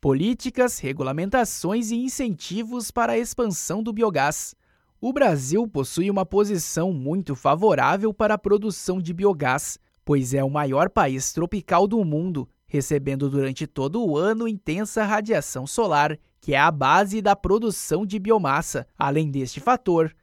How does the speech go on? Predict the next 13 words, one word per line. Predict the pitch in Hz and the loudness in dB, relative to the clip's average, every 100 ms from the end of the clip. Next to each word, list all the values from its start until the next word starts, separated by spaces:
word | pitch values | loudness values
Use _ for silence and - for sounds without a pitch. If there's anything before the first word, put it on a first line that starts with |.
| _ _ | _ _
o | - 143 | -10 -4
país | 147 143 180 - | 0 0 -2 -2
possui | 190 - 196 202 | -4 -2 -4 -4
grande | 156 180 220 226 | -4 -4 -4 -4
geração | 233 233 185 - 156 180 | 0 2 0 -2 -4 -4
de | 147 | -2
resíduos | 139 143 131 147 135 165 220 | -4 -4 -6 -10 -8 -8 -6
urbanos | 233 143 175 240 254 - - | -6 -2 -2 -2 -6 -8 -10
e | 147 143 | -4 -2
uma | 135 131 | -2 -4
agroindústria | 127 151 233 214 147 196 247 - 247 | -4 0 0 -2 -4 -6 -6 -4 -4
muito | 226 170 233 247 | -2 -4 -6 -4
representativa, | 233 220 220 226 214 214 - 156 160 147 | -4 -2 -2 -2 -2 -4 -4 -6 -4 -4